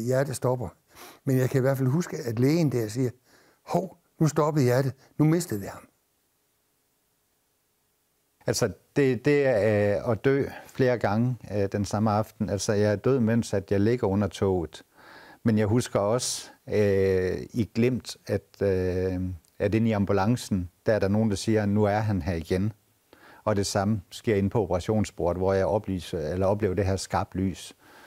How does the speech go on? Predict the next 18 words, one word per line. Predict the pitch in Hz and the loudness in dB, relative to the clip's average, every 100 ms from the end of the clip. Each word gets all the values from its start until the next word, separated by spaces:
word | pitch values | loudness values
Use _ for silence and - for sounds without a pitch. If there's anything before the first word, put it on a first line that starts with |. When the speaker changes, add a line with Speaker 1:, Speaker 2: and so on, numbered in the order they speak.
| - - - - | -20 -20 -20 -12
Speaker 2:
Så, | - 120 107 | -2 0 0
så | 101 107 95 | 0 0 -2
det | - 123 120 | 0 2 2
er | 110 110 110 - - | 2 0 -2 -6 -2
der, | 117 | 0
hvor | 104 107 | 2 2
jeg | 104 101 | 0 -2
kan | 104 | -4
sige, | - 110 107 | -2 2 2
jamen, | 98 92 95 92 - | 2 0 -2 -2 -4
det | 110 | -4
sker, | - 113 107 95 80 - _ | -2 -2 0 -2 -6 -12 _
det | - | -10
sker | - 107 98 | -6 -4 -4
tre | - 95 | -4 -6
gange | 80 92 | -4 -6
den | 87 | -8
nat. | 82 76 - - | -8 -10 -14 -20